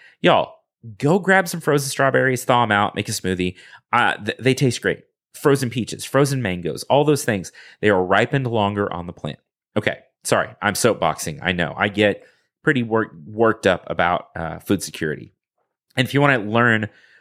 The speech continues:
more about that, go listen, uh, to episode twenty-four with my friend Hallie Casey, where we talk into fo-, talk about food systems and food security and a lot of things. H-, Hallie's great, and, and you'll enjoy that episode. Okay, so let's talk a little bit about growing your own fruits.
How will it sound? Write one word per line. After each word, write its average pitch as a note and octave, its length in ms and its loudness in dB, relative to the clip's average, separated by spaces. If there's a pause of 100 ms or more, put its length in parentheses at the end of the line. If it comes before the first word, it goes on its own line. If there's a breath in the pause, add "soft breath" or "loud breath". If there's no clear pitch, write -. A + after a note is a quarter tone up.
(140 soft breath)
more B2+ 540 0
about F2 400 -2
that, D#2 300 -2 (280 loud breath)
go A3 140 2
listen, B3 460 0
uh, E3 480 2
to D3+ 320 0
episode F3 360 0
twenty-four E3+ 540 2
with - 140 0
my A#2 100 0
friend C3 260 0
Hallie C3+ 280 -2
Casey, G#2+ 440 -2
where F2 120 -2
we A#2 100 0
talk A2+ 320 -2
into G#2 160 -2
fo-, - 180 -4
talk C3+ 260 -2
about C#3+ 180 2
food D3+ 240 2
systems - 440 -6 (300 loud breath)
and G2+ 120 -2
food G2+ 180 2
security F#2 380 0
and F2 80 -4
a E2+ 40 -6
lot E2 140 0
of D#2+ 100 -10
things. C2+ 280 -10
H-, - 140 -4
Hallie's A2 360 0
great, - 240 -6 (140)
and, G2+ 220 -2
and F2+ 160 0
you'll F#2 440 0
enjoy E2 300 -4
that D2+ 100 -12
episode. - 260 -10 (420 loud breath)
Okay, - 280 2 (300 loud breath)
so F3+ 120 0
let's B3+ 220 2
talk F#3+ 360 2
a B2 60 4
little A2 200 2
bit G#2+ 100 2
about G2+ 200 0
growing F#2 340 0
your F2 180 -8
own D#2+ 140 -8
fruits. - 500 -10